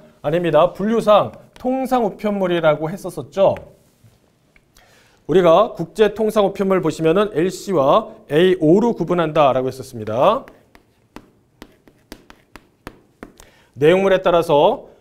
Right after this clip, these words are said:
이렇게 구분하고 여기서는 다시 소형 포장물, 시각장애용 우편물,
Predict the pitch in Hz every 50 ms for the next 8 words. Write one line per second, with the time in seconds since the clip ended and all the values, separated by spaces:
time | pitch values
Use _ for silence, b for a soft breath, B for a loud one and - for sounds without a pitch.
0 | B B 151 156 151 190 180 - - 156 160 170 160 151 143 139 135 175 175 151
1 | 131 127 143 160 170 185 185 165 180 180 196 202 175 170 151 147 - 165 170 185
2 | 202 196 196 - 196 196 196 196 196 196 190 196 - 196 - 202 190 185 180 180
3 | 185 190 170 113 90 - B B B B - - - 190 190 202 202 196 202 -
4 | - 190 180 180 180 180 175 170 - 190 180 190 208 208 202 156 - - - 185
5 | 175 165 165 180 190 156 104 - - B